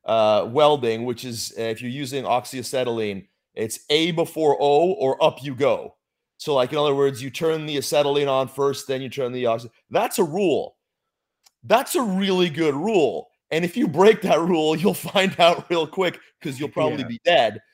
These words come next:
Speaker 1: That, like, that was a rule that we needed. That was a rule based on the physics that govern this universe. A lot of the rules in jujitsu are not rules like that. They're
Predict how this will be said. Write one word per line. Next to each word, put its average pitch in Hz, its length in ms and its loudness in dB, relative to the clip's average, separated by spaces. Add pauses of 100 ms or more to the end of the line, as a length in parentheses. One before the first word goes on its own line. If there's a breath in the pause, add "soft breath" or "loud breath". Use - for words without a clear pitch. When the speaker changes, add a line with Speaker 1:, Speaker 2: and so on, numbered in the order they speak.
(340 soft breath)
Speaker 1:
That, 143 300 -2
like, 156 160 -2
that 196 160 0
was 175 140 0
a 160 80 -2
rule 156 460 -4
that 139 100 -4
we 135 240 -10
needed. 127 400 -8
That 143 160 0
was 165 140 -8
a 165 40 -8
rule 143 300 -6
based 135 400 -8
on 120 380 -4 (320)
the 127 80 -6
physics 160 540 -8
that 127 220 -6
govern 131 440 -2
this 120 200 -8
universe. 120 720 -12 (520)
A 107 60 -6
lot 220 260 -2
of 190 60 -2
the 151 100 0
rules 147 540 -4
in 120 120 -10
jujitsu 113 720 -8
are 120 160 -6
not 147 440 -2
rules 139 440 -10
like 107 220 -4
that. 90 240 -8 (180)
They're 139 580 -2